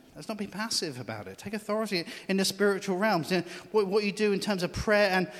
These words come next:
and, and taking authority over that, it's, it's great that any kind of conversation you could have with your,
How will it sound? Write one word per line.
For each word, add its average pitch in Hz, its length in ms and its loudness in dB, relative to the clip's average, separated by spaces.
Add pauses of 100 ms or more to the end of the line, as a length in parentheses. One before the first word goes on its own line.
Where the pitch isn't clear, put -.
(160)
and, 185 160 0
and 165 100 -4
taking 220 260 0
authority 208 440 0
over 180 80 2
that, 185 100 0
it's, 175 140 -4
it's 196 200 -6
great 208 220 0
that 180 80 4
any 214 160 2
kind 185 180 -2
of 170 80 -4
conversation 196 600 -2
you 135 80 -4
could - 140 -12
have 139 160 -2
with 127 120 -8
your, 131 120 -4